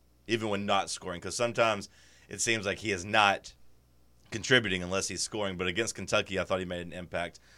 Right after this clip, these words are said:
So, yeah, of those seven games, I thought really he only had two clunkers. He was kinda stinky against the, the law, against South Carolina in the loss, and I thought he was pretty stinky against A and M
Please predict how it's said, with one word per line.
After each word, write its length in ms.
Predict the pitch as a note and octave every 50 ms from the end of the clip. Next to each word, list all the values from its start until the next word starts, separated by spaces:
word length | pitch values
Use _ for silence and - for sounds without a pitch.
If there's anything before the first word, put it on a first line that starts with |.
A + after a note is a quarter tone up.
| - - - - -
So, 120 | - - B2+
yeah, 280 | C3+ C#3+ C3+ A#2+ A#2+
of 100 | C#3 D3
those 220 | D3+ F3+ D#3+ D#3+ -
seven 320 | - D#3 D#3 D3 C#3+ B2+
games, 400 | A#2+ C3 C#3+ D3 C#3 C3+ B2+ A2+
I 80 | A#2 A2
thought 260 | - C3 B2+ A2+ G#2+
really 320 | A#2+ C3 C3+ C3+ C3 B2
he 80 | A#2+ B2
only 160 | A#2+ A#2+ A#2
had 240 | A2+ A#2 A2+ F#2+ -
two 160 | - C3 A2+
clunkers. 480 | - A#2+ A#2 A#2 G2+ G2+ F#2 E2+ D#2+ E2+
He 140 | F2+ F#2
was 260 | F#2 F2+ F2 D#2+ - - - - - - - - _ _ _ _ _ _ _ _ -
kinda 180 | - C#3 C#3+ C3
stinky 440 | - - C#3 C#3+ D3 C3+ B2+ C#3 C3
against 340 | B2+ A#2+ C3+ C3 - -
the, 320 | B2 B2 B2 A#2+ A#2+ A#2 A2+
the 80 | A2+ A#2
law, 420 | A2+ A#2+ B2+ C3+ C#3 C3+ C3+ B2+ -
against 320 | - A#2 A2 A#2 A#2+ A#2+
South 180 | - C3 A#2+ -
Carolina 300 | - B2 A#2+ A#2+ C3 C#3
in 60 | C3+
the 60 | C3+
loss, 380 | C3+ C#3 C#3+ C#3+ C#3+ C#3 - -
and 80 | A#2 A#2
I 60 | A2
thought 180 | G2 A#2 A#2
he 60 | A#2+ A#2+
was 100 | A2 -
pretty 220 | - A#2+ A#2 A2+
stinky 580 | - - - A#2+ B2 A2 - A#2+ A#2+ A#2 A#2 - - - - - - _ - -
against 300 | A2 A#2+ B2 A2 - -
A 160 | - B2+ B2+
and 140 | B2+ C3 C3+
M 260 | C3+ A2+ F#2 D#2+